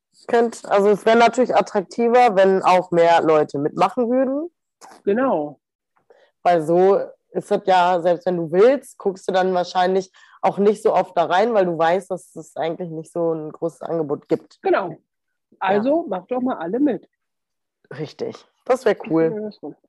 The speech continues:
Speaker 2: Genau. Wollte ich mal sagen. Finde ich gut.
Speaker 1: Ja, ist super gut.
Speaker 2: Hm. Haben Sie einen Lümmelknilch mit? Oder
Speaker 1: Ja.
Speaker 2: ein Wer würde er?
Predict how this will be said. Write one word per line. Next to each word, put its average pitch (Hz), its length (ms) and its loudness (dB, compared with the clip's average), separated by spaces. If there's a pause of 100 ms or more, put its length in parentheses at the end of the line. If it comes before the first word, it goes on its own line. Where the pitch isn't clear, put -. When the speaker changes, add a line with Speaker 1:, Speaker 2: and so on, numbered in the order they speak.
(120)
Speaker 2:
Genau. 160 360 -8 (300)
Wollte 220 180 -8
ich 226 60 -6
mal 214 140 -4
sagen. 160 320 -8
Finde 202 180 -6
ich - 100 -16
gut. 156 200 -4 (1120)
Speaker 1:
Ja, 254 200 4
ist 190 180 -8
super 156 280 -4
gut. 151 320 -6 (760)
Speaker 2:
Hm. 180 220 -6 (1400)
Haben 214 160 0
Sie 226 80 2
einen 196 100 0
Lümmelknilch 262 500 0
mit? 330 220 0 (480)
Oder - 120 2
Speaker 1:
Ja. 170 80 4
Speaker 2:
ein 180 180 -2
Wer 185 200 -2
würde 180 180 -4
er? 214 400 -6